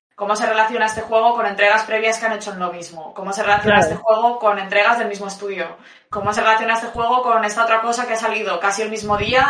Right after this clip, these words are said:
Speaker 1: y que se parece? O sea, y tienes que, tienes que tener todo eso presente para poder escribir un buen texto. O por lo
Speaker 2: Claro.
Speaker 1: menos para escribir el texto que tú quieres escribir. Da igual si es un buen texto o no, eso es muy subjetivo. Pero al final es como, como juegas. Entonces,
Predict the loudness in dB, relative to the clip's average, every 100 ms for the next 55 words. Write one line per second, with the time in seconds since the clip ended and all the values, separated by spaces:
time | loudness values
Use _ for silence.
0 | 2 0 -4 -2 0 0 -2 -8 0 0
1 | 2 0 -2 0 -2 -2 -6 -6 -4 -4
2 | -2 -4 -4 -6 -6 -2 -2 0 0 2
3 | 2 0 -4 -6 -8 -6 -6 -6 -10 -10
4 | -14 -16 _ -20 -6 0 6 6 6 4
5 | 0 2 2 2 2 -2 -4 0 0 0
6 | -4 -10 -10 -4 0 2 0 0 -6 -6
7 | -10 -10 -8 -8 -8 -8 -6 -8 -8 -8
8 | -10 -10 -10 -10 -12 -18 -20 -18 2 6
9 | 8 6 4 0 -2 -2 0 2 2 2
10 | -2 -6 -6 -4 0 2 0 -4 -8 -8
11 | -4 -2 -2 -4 -10 -8 -6 -6 -2 -2
12 | -2 -10